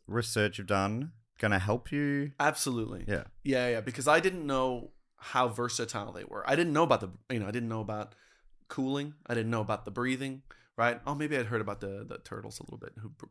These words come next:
Speaker 2: breathe, but I only heard about one type of turtle that I didn't know was a thing maybe a little bit more creatures can do. But what I didn't know, right, and this is what I learned from,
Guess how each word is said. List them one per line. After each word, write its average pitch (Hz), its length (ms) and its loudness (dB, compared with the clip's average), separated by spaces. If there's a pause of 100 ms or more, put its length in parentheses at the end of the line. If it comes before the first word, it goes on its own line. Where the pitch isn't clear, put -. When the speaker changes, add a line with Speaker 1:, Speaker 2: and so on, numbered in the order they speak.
Speaker 2:
breathe, 101 260 -10
but 117 120 2
I - 20 6
only 143 220 4
heard 123 140 0
about 107 200 0
one 107 220 -4
type - 180 -4
of - 60 -10
turtle 107 240 -8
that 113 180 -10
I 107 140 -8
didn't 113 160 -2
know 110 140 -4
was 113 120 -8
a 104 60 -8
thing 113 280 -6
maybe 110 300 -6
a 113 40 -14 (460)
little 107 140 -6
bit 98 100 -8
more 110 140 -4
creatures - 340 -8
can 110 120 -6
do. 117 200 -2 (380)
But 135 140 -2
what 165 140 10
I 151 40 8
didn't 196 380 0
know, 104 240 -8 (600)
right, 117 220 0
and 139 80 0
this 147 140 -2
is 165 40 -6
what 175 120 2
I 151 40 6
learned 139 220 0
from, 113 300 -4